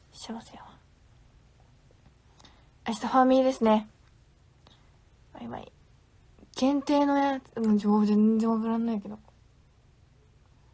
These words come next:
そう。いつか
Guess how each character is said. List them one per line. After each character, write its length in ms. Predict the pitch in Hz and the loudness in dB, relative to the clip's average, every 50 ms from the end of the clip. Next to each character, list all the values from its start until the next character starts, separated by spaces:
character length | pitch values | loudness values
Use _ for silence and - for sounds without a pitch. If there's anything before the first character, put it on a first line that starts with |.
| _ _ _ _ _ _ _ _ _ _ _ _ - - _ _ _ _ _ _ _ _ _ _ _ _ _ _ - - - _ _ _ _ _ _ _ _ _ _ _ _ _ _ _ _ _ _ _ _ _ _ _ _ - - _ _ _ _ _ _ _ _ _ _ _ _ - | _ _ _ _ _ _ _ _ _ _ _ _ -20 -20 _ _ _ _ _ _ _ _ _ _ _ _ _ _ -20 -20 -20 _ _ _ _ _ _ _ _ _ _ _ _ _ _ _ _ _ _ _ _ _ _ _ _ -20 -20 _ _ _ _ _ _ _ _ _ _ _ _ -20
そ 220 | - - - - - - _ _ _ - | -18 -16 -16 -16 -18 -20 _ _ _ -6
う。 40 | - - - - - - - - _ _ _ _ - - - - _ _ _ _ _ _ _ _ _ _ _ - | -6 -6 -6 -8 -20 -20 -20 -20 _ _ _ _ -20 -20 -20 -20 _ _ _ _ _ _ _ _ _ _ _ -20
い 100 | - - | -20 -20
つ 140 | - - | -20 -20
か 80 | - | -20